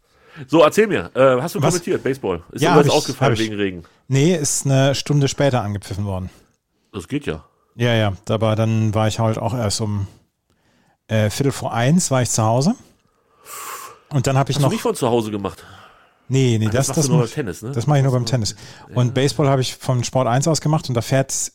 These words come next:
Speaker 2: ähm, da fährt noch, auch noch nachts fährt alle zwanzig Minuten ein Bus, was ziemlich cool ist.
Speaker 1: Ja.
Speaker 2: Und dann war ich um kurz vor eins zu Hause und hab ich um eins mit Philipp den Podcast gemacht am Mittwoch.
Speaker 1: Und hattest im Ohr, im Nachtbus, Fenster der Mond.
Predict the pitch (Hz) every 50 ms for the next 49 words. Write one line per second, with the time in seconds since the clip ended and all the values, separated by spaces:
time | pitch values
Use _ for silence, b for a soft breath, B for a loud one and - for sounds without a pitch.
0 | _ - 123 123 117 113 110 104 107 110 110 - - _ _ _ _ 151 143 123
1 | - - 131 - - 135 131 120 - - 160 151 - 143 143 - 139 143 151 170
2 | 175 - - - - - - 143 135 - 143 147 139 - 156 147 131 127 - 143
3 | 139 131 123 - 135 117 147 165 - - 117 - - - 139 123 - - - 165
4 | 147 127 156 - - - B B B B B B B B B B B B B 95
5 | 95 95 92 101 B B B B B B B B - - 131 127 120 127 131 123
6 | 123 123 123 123 123 123 120 - 123 117 - 139 - - 147 139 127 120 - -
7 | 123 113 127 143 156 170 147 123 107 135 143 135 117 127 147 151 - - 143 139
8 | - - - - - - - - - 139 143 - - 135 - 143 147 - - 107
9 | 98 95 - 110 110 104 95 - 104 101 98 98 87 95 98 - B B B B
10 | B B B B B B B B B _ - 90 85 92 110 110 - - 101 90
11 | - 101 110 120 120 113 - 64 92 92 104 135 131 - _ _ - 127 127 -
12 | - - _ _ _ _ - - 113 113 117 - - 117 117 - 113 107 101 95
13 | 90 85 87 - _ -